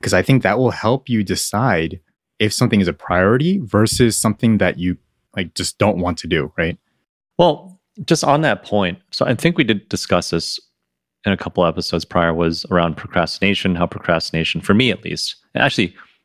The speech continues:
Speaker 2: there are studies on this, procrastination is an emotional barrier. It has nothing to do with whether or not you want to do it or not. It's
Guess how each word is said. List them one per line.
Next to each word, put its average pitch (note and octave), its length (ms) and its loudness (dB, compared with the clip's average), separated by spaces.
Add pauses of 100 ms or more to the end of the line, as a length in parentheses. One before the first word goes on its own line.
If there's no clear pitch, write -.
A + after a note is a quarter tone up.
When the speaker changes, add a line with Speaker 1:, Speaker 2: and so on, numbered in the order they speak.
(140)
Speaker 2:
there A2 80 0
are G#2+ 40 2
studies A2 340 2
on D#2 80 -6
this, - 140 -12
procrastination G2 720 -2
is F2 180 -2
an F#2+ 60 2
emotional F2 400 0
barrier. - 420 -4 (500)
It - 80 -20
has G2 140 2
nothing G2+ 280 2
to F#2+ 100 2
do F2+ 320 2
with F2 560 -2
whether F2+ 200 2
or F2 60 2
not E2+ 380 0 (340)
you F2+ 160 -4
want E2 300 2
to F2+ 80 -2
do E2 180 0
it E2 100 -4
or - 80 -10
not. - 340 -4 (500)
It's - 420 0